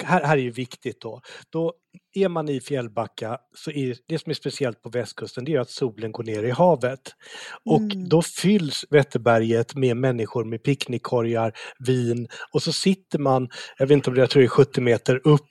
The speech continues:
Speaker 1: och så ser man ut över hela vattnet här, och, eh, njuter av solnedgången. Och sen glider man ner på bryggan i, eh, stället alla träffas i Fjällbacka.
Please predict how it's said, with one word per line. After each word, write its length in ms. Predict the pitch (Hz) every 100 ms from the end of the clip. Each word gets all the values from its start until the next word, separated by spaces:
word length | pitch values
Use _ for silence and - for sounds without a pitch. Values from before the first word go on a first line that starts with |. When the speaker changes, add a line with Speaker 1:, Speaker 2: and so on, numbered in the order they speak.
| -
Speaker 1:
och 160 | - 131
så 120 | 139
ser 180 | - 143
man 200 | 131 131
ut 280 | 120 - 135
över 140 | 120
hela 360 | 104 135 110 113
vattnet 540 | 117 - - 113 110
här, 260 | - 110 104 - - - _ -
och, 420 | 127 - _ -
eh, 180 | 123 107 - -
njuter 300 | 139 131 -
av 40 | 120
solnedgången. 720 | - 131 117 110 120 113 123
Och 100 | 135
sen 200 | 143 117
glider 260 | 113 120
man 160 | 117 117
ner 160 | 117 110
på 380 | - 120 113 - - - 117
bryggan 600 | 135 151 120 - 147 120
i, 200 | 113 110
eh, 260 | 113 123
stället 400 | 123 - 117 107
alla 200 | 123 110
träffas 460 | 110 127 110 127 -
i 40 |
Fjällbacka. 680 | 131 127 117 127 123 135 127